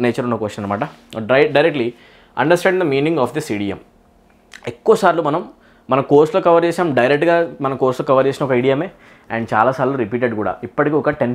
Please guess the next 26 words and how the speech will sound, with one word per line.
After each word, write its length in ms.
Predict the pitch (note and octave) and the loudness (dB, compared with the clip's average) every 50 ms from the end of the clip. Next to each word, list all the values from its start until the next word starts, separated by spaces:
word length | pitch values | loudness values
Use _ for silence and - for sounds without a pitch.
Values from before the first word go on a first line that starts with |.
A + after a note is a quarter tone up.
| - B2+ | -6 -8
ఫిఫ్టీన్ 240 | - - A#2 A2 A#2 | -8 -8 -6 -4 -4
టైమ్స్ 160 | A2 A2+ A2 G#2 | -4 -6 -8 -12
వచ్చింది. 260 | - - F#2 E2+ - _ _ - - - - - - - - - - - - _ _ - - _ - - | -12 -12 -16 -16 -16 _ _ -20 -20 -20 -20 -20 -20 -20 -20 -20 -20 -20 -20 _ _ -20 -18 _ 0 0
If 80 | E3 F#3+ A3 | 4 4 4
I 40 | G#3+ B3+ | 4 4
say 60 | C4 B3+ | 4 4
something 280 | A3+ F#3+ F#3 F#3+ A#3 A3 G3+ | 2 2 2 0 0 2 4
happens 280 | F#3+ F3+ F#3 G#3 G#3 - F3 D3+ C#3+ | 2 2 2 0 -2 0 2 2 2
once 180 | D3 E3+ - G3+ | 2 2 -2 -2
in 60 | G3 G3 | -2 -2
a 20 | F3 D#3 | 0 2
blue 120 | D#3 E3 F3 E3 | 2 2 4 2
moon, 140 | E3+ F#3 A3 G#3 - - - - B2 | 2 0 -2 -4 -10 -18 -10 -2 0
that 120 | C3 B2+ B2+ - | 0 0 2 0
thing 120 | E3 F3+ F3 D3+ | -2 -2 0 0
happens 300 | B2+ A#2 C#3 D3 D3 - - - G#2+ | -2 0 -2 -2 -6 -6 -8 -4 -2
rarely. 340 | G#2+ A2 A2+ A2 G#2 G2+ - - A#2+ B2+ | 0 0 0 -2 -4 -6 -6 -2 2 2
ఏదైనా 260 | C#3+ D#3+ F3 F#3 F3+ E3 | 4 4 4 2 2 2
కూడా 120 | E3+ E3+ F3 - | 2 0 2 2
చాలా 160 | E3 D3+ D#3 D3 D3+ - _ _ - | 2 2 2 0 -4 -6 _ _ -2
తక్కువగా, 500 | C3 - - - F3 E3+ E3+ D3 D#3 E3 F3 - - - A#2 | -2 -2 0 2 2 4 4 6 6 4 4 4 2 2 2
అరుదుగా 340 | A#2+ C3 C#3 D#3 E3 E3 D3+ B2+ | 2 2 0 2 2 2 4 4
జరుగుతుంది 360 | A#2+ A#2+ B2 A#2+ C3 B2 B2 A#2+ | 2 2 2 0 0 -2 -2 -2
అని 80 | A2+ A#2 | -2 -4
చెప్పాలంటే, 420 | F#2+ - A#2+ A2 G#2+ G#2 A2 C3 A#2 G#2+ | -2 0 0 0 0 0 -2 -2 0 0
రేర్గా 260 | G#2+ A2+ A#2 A#2 B2 | 2 2 2 2 2